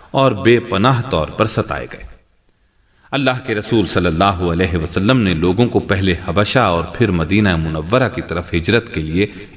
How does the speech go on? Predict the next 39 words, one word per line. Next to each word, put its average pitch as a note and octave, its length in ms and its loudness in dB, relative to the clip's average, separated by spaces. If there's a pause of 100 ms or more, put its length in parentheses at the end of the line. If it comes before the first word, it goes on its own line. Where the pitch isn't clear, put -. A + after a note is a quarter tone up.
इज़्न F#2+ 400 2
आम D2+ 260 -2
दिया। - 280 -14 (680)
लोग C#3 220 4
रफ्ता C#3 280 0
रफ्ता - 720 -2
जैसे D3 300 2
जैसे A2 300 0
हालात F#2+ 520 0
इजाजत F2+ 340 0
देते, E2+ 580 -2 (220)
एक C3+ 220 2
एक G#2+ 380 -2
करके G2 320 -2
मक्का F#2+ 320 -2
से F2+ 160 -2
हिजरत F2+ 460 0
करते E2 300 -2
गए। - 220 -10 (960)
हजरत F#3 280 0
सुहैब E3 460 2
रजी D3+ 200 2
अल्लाह B2 360 0
अन्हु A#2 260 4
की B2+ 160 0
दिली F#2 300 2
ख्वाहिश F2+ 440 -4 (100)
थी F#2 60 -2
कि - 140 0
वो A#2 140 2
अल्लाह F#2+ 380 -2
के F2+ 180 -2
रसूल G#2 420 0
सल्लल्लाहु F#2 680 0
अलैहि F2+ 320 0
वसल्लम G2+ 460 0
की F#2 220 -2
मायत F2 540 -2
में E2+ 160 -4